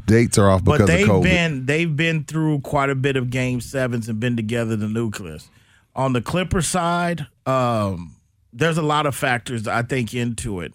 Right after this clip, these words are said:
Speaker 2: um, in regards to
Speaker 1: You start with Doc, right?
Speaker 2: Yeah, I mean, the reason why you can start with Doc, 'cause that's what we do. He's the head coach. Now, this is his third or fourth time he's coached a team,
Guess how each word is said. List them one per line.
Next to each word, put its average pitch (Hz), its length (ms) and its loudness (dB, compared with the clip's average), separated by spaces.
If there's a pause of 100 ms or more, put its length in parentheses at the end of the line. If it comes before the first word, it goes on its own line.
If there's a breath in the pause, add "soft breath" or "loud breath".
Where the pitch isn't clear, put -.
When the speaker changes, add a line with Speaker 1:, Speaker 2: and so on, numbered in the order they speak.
(120)
Speaker 2:
um, 107 320 -2
in 110 160 -4
regards 120 540 -2
to 113 440 -2
Speaker 1:
You 117 60 4
start 123 300 6
with 87 160 2
Doc, 107 280 4
right? 87 280 4 (1120)
Speaker 2:
Yeah, 190 240 2
I 202 80 4
mean, 202 200 2
the 175 100 2
reason 233 280 0
why 208 100 2
you 190 140 0
can 160 120 0
start 170 280 0
with 139 140 0
Doc, 151 240 2
'cause 135 140 -4
that's 143 220 0
what 151 140 -2
we 131 100 -2
do. 139 200 0
He's 139 240 -2
the 135 100 -2
head 139 240 -2
coach. 139 340 -2
Now, 127 140 -2
this 131 260 -2
is 127 120 -8
his 135 180 -2
third 143 320 -2
or 127 60 -4
fourth 143 560 -4 (240)
time 143 320 -2
he's 131 140 -2
coached 143 380 -6
a 123 40 -12
team, 139 500 -12